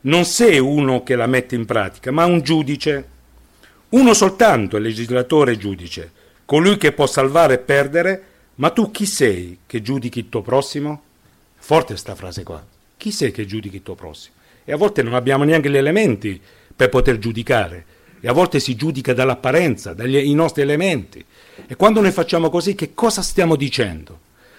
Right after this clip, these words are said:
Noi stiamo dicendo che siamo come Dio, che il Signore non può vedere tutte le cose, che il Signore è troppo occupato. Allora io devo in qualche modo giudicare, ok?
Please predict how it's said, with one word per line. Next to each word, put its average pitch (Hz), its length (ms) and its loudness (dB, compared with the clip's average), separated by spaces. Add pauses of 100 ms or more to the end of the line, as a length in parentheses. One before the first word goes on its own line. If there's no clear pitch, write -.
Noi 170 180 4
stiamo 151 300 2
dicendo 202 720 0 (400)
che 175 120 -2
siamo 185 240 2
come 180 260 2
Dio, 90 360 -6 (680)
che 185 120 0
il 180 40 2
Signore 170 520 2
non 151 200 2
può 156 160 2
vedere 120 380 2
tutte 123 240 -2
le 120 100 2
cose, 90 420 -8 (540)
che 165 140 0
il 156 60 2
Signore 170 380 2
è 139 60 -4
troppo 160 240 -4
occupato. 139 560 -10 (640)
Allora 196 300 4
io 190 560 4
devo 156 340 4
in 131 80 0
qualche 143 300 0
modo 160 540 0 (260)
giudicare, 131 800 0 (800)
ok? 127 480 2